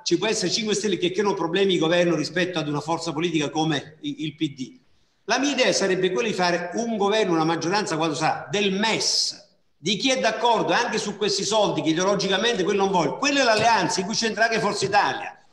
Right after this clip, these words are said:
ma un'idea di Forza Italia che arretra e che sta al, al guinzaglio della Lega non è la mia idea politica, questo lo dico con molta nettezza, non un problema di Caldoro o me, non mi ci ritrovo in questa Lega, proprio è l'esatto contrario.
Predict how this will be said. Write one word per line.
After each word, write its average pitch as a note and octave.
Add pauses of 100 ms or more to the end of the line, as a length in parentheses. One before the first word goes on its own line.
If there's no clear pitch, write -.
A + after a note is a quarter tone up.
(120)
ma A3
un'idea B3
di F#3
Forza B3
Italia F#3
che G3
arretra G3
e -
che E3+
sta G#3
al, F3+
al F3+
guinzaglio F3+
della G3
Lega B3
non B3+
è A#3+
la G#3
mia A#3
idea G#3+
politica, G3
questo G3+
lo G#3+
dico G#3+
con F#3
molta G#3+
nettezza, - (120)
non C4
un G#3+
problema A3
di F3+
Caldoro F#3
o F3
me, E3+
non C4
mi C4+
ci B3
ritrovo A#3
in D#3
questa C#3+
Lega, G#2+ (500)
proprio B3
è A3
l'esatto B3
contrario. A3